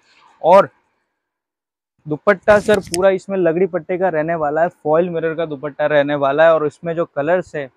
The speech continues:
एक से एक बढ़िया colors रहने वाला है। देखिए, Red है,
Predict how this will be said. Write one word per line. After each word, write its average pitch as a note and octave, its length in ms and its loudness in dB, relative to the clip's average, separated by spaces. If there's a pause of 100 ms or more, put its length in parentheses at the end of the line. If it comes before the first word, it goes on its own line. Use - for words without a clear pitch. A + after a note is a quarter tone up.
(420)
एक G3+ 180 0
से A3 260 0
एक G#3 200 4 (600)
बढ़िया F#3 340 6
colors F#3 360 -2
रहने D#3+ 260 0
वाला D#3 260 0
है। D#3+ 80 -2
देखिए, C3+ 320 -10 (640)
Red E3 360 0
है, B2 160 -8